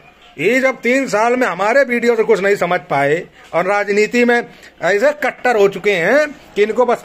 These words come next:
पद करो बता दे कि तुम्हें ये पद मिल रहा है और तुमको इतना रुपया दिया है, अरे तुरंत लो भैया, हैं, ये चल रहा है भैया आपके विभाग में। लेकिन कोई नहीं,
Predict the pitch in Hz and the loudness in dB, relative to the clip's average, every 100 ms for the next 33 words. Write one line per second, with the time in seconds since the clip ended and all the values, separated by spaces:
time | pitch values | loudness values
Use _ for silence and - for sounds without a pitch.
0 | - 277 247 226 226 220 202 202 269 302 | -4 2 2 2 0 2 2 0 2 0
1 | 262 254 240 240 247 233 208 202 190 180 | 0 2 2 2 2 0 0 -2 0 2
2 | 240 311 320 - - - 165 202 214 214 | 2 2 0 -8 -12 -4 -2 0 0 2
3 | 214 190 196 175 170 131 - 196 285 320 | 0 2 0 0 -2 -4 -4 -2 0 0
4 | 311 196 196 240 208 160 220 175 202 240 | 0 2 4 4 2 2 2 2 0 -4
5 | 277 - _ _ 151 247 311 - 185 220 | -4 -10 _ _ -4 -2 -4 -8 -6 -2
6 | 214 196 214 277 285 285 269 254 254 214 | 0 2 2 4 2 2 0 0 0 2
7 | 160 143 107 - _ - - 160 165 220 | 0 -2 -8 -20 _ -20 -8 -6 2 2
8 | 247 254 190 | 4 0 -2